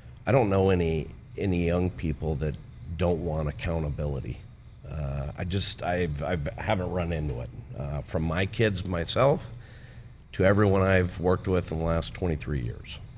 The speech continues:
So it, it's a really good deal, and, uh, it pays off, and it really pays off twenty years later when, you know, you get an invite to a wedding or,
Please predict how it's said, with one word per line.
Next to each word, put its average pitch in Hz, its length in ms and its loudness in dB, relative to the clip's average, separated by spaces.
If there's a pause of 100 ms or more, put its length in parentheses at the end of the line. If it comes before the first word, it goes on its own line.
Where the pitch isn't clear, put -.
(120)
So 71 340 -4 (320)
it, 90 120 0 (120)
it's 98 160 0
a 92 80 2
really 82 300 0
good 78 200 0
deal, 87 360 2
and, 73 180 2 (680)
uh, 78 260 0
it - 100 -8
pays 95 320 4
off, 90 400 2
and 80 120 2
it 80 120 0
really 107 320 6
pays 92 340 2
off 90 460 0
twenty 104 340 4
years 92 300 4
later 92 400 4
when, 78 480 0
you 87 100 -6
know, 82 140 -2
you 85 180 0
get 80 180 0
an 78 100 0
invite 87 460 0
to 85 120 0
a 82 60 2
wedding 85 500 2
or, 69 260 0